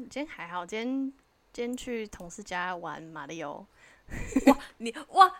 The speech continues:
Speaker 2: 这个行程还有继续啊？
Speaker 1: 这个还有，还有，每个礼拜五都有哦。
Speaker 2: 好赞哦，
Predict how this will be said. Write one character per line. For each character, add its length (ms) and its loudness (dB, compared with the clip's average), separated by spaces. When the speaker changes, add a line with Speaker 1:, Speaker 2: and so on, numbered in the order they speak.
Speaker 2:
这 100 0
个 80 4
行 240 6
程 220 10
还 200 6
有 120 2
继 260 2
续 260 2
啊？ 280 4
Speaker 1:
这 160 6
个 80 4
还 220 8
有， 60 10
还 80 6
有， 40 0
每 160 0
个 60 2
礼 60 2
拜 160 8
五 80 6
都 220 4
有 160 4
哦。 260 -2
Speaker 2:
好 360 -4
赞 340 -2
哦， 300 -14